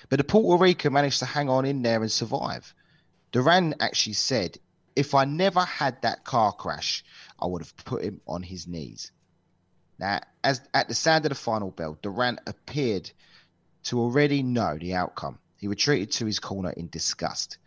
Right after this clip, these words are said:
Those in attendance were mainly of Puerto Rican descent, and Jesus and Jesus's compatriots celebrated as if Duran's title had been at stake,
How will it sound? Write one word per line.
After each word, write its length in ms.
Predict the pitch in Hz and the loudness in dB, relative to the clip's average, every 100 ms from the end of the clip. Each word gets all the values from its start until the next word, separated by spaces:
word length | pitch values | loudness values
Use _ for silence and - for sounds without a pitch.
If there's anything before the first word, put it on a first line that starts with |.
| _ _ - | _ _ 2
Those 380 | 147 180 196 | 4 6 4
in 120 | 160 143 | 0 -2
attendance 720 | - 131 107 92 87 - - | -2 -2 -2 -6 -8 -10 -8
were 120 | 95 | -6
mainly 460 | 104 127 139 120 107 | 0 2 2 0 -2
of 160 | 95 | -4
Puerto 380 | - 139 95 120 | 0 0 2 0
Rican 400 | 120 113 - 98 _ | 0 -2 -6 -10 _
descent, 760 | - 120 - 156 117 - - - _ - - - | -2 0 4 4 2 -2 -4 -4 _ -20 -20 0
and 200 | 113 113 | 0 4
Jesus 840 | 143 135 113 147 156 123 - - - _ _ - | 4 6 6 8 8 6 2 0 -6 _ _ -4
and 140 | 120 | 0
Jesus's 600 | 131 120 156 160 - 113 | 0 2 4 2 0 -4
compatriots 800 | - 107 - - - - 107 - | -6 -8 -2 -2 -2 -8 -6 -2
celebrated 920 | - - 156 127 110 98 92 92 - - | 0 2 2 2 0 -2 -4 -8 -10 -6
as 180 | 101 104 | -4 -2
if 220 | 123 - | -2 -4
Duran's 640 | - 110 110 127 123 117 - | -2 -2 2 2 2 -2 -4
title 500 | - 139 139 82 85 | 0 4 6 4 -2
had 280 | - 98 - | -6 -8 -6
been 160 | 101 | -6
at 120 | 87 | -6
stake, 480 | - - 127 90 - | -8 -2 0 0 -6